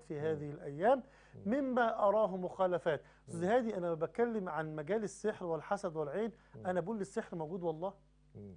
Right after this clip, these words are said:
Speaker 1: وبيتعالج فعلًا.
Speaker 2: لا، أنت لم تنكر، آه، معلوم،
Speaker 1: آه،
Speaker 2: آه،
Speaker 1: يعني
Speaker 2: من
Speaker 1: أنا،
Speaker 2: الدين
Speaker 1: أنا
Speaker 2: بالضرورة.
Speaker 1: آه.
Speaker 2: ما هو إنكارك للسحر هو إنكار لل-،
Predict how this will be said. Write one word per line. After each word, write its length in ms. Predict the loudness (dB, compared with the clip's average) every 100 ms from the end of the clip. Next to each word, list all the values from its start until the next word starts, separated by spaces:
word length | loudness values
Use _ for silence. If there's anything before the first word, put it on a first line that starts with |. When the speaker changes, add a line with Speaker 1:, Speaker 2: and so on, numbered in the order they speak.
| -14 -6
Speaker 1:
وبيتعالج 540 | -4 2 4 4 2
فعلًا. 180 | 0 6
Speaker 2:
لا، 300 | 10 10 10
أنت 120 | 8
لم 140 | 8
تنكر، 440 | 6 2 2 -2 0 2
آه، 460 | 2 4 2 -2 2
معلوم، 640 | 6 8 6 4 -2 8
Speaker 1:
آه، 240 | 8 8
Speaker 2:
آه، 160 | 4 -2
Speaker 1:
يعني 240 | 0 2 2
Speaker 2:
من 60 |
Speaker 1:
أنا، 120 | 2 4
Speaker 2:
الدين 120 | 2
Speaker 1:
أنا 100 | 2
Speaker 2:
بالضرورة. 380 | 6 6 8 10
Speaker 1:
آه. 360 | 12 10 6 -4 _
Speaker 2:
ما 60 | 6
هو 160 | 6
إنكارك 320 | 6 10 8 8
للسحر 340 | 0 2 4
هو 100 | 2
إنكار 300 | 2 2 2
لل-، 160 | 0